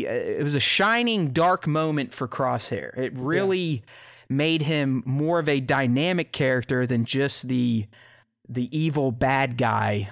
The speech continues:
Speaker 1: of season one.
Speaker 2: Yeah. I mean, it, it, it does. Crosshair has become a villain almost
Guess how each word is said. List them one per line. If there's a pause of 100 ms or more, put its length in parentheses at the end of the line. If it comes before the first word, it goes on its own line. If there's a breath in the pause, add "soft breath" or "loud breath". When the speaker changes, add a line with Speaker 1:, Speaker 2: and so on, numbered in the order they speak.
Speaker 1:
of
season
one. (140)
Speaker 2:
Yeah. (160)
I
mean,
it,
it, (260)
it
does. (720)
Crosshair
has
become
a
villain
almost